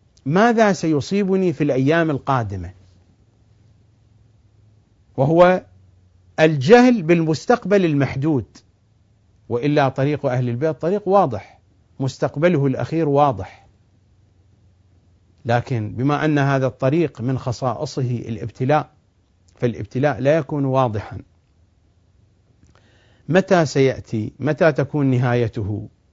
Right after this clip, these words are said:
هنا امتحان المؤمن، هنا امتحان أهل الإيمان، هنا يدخل الشيطان على الخط،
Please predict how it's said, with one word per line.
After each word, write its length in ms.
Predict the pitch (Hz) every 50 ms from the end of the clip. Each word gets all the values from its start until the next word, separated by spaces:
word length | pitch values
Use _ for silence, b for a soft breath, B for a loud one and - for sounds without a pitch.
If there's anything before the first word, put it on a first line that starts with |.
| _ _ -
هنا 340 | 151 175 202 196 170 143 139
امتحان 460 | 135 117 - 120 - - 131 123 123
المؤمن، 460 | 117 107 107 107 104 87 95 92 87 87 _ _ _ _ _ _ _ _ _ _ _ _ _ _ _ _ _ _ _ _ _ -
هنا 260 | 135 170 190 175 151
امتحان 460 | 139 135 117 - - - - 131 127 120
أهل 260 | - - 101 110 107
الإيمان، 400 | 98 - - 101 98 98 92 95 - b b b b b -
هنا 320 | 175 226 247 240 233 214
يدخل 380 | 175 175 185 180 - - 151 135
الشيطان 500 | 117 - - 131 120 - - 120 117 104
على 200 | 92 104 104 98
الخط، 440 | 90 - - 101 87 _ _ -